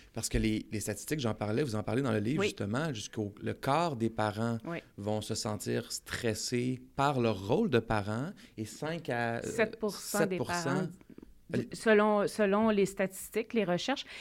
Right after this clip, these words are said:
Speaker 2: sept pour cent ressentiraient de l'épuisement, euh, parental à un certain moment donné pendant,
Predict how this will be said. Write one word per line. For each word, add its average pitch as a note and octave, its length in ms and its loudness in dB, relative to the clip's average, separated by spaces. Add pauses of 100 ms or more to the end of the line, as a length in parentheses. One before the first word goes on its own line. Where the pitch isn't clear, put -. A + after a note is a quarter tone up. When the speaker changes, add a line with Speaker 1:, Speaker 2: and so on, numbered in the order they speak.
(140)
Speaker 2:
sept - 300 0
pour G3+ 120 -2
cent G#3+ 280 0
ressentiraient F3+ 640 0
de F3 120 -2
l'épuisement, E3+ 840 -2
euh, D3+ 180 0
parental F3 720 2
à - 20 4
un E3+ 80 2
certain F3+ 400 -2
moment E3+ 320 0
donné E3 320 0
pendant, E3+ 580 -2